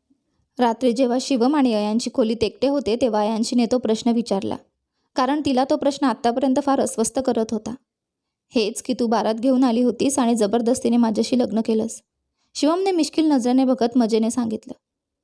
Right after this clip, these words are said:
अयांशीने त्याच्याकडे रागाने कटाक्ष टाकला. शिवमच्या डोळ्यात केवळ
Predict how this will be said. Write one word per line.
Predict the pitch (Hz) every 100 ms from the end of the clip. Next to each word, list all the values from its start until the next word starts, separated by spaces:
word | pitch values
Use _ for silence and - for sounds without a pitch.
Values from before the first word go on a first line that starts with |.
| _ _ 233
अयांशीने | 226 220 226 247 247
त्याच्याकडे | 233 240 220 240
रागाने | 226 - 233
कटाक्ष | 254 233 226 -
टाकला. | - - - _ _ _ _ _ -
शिवमच्या | 254 262 254 254
डोळ्यात | 233 214 220
केवळ | 220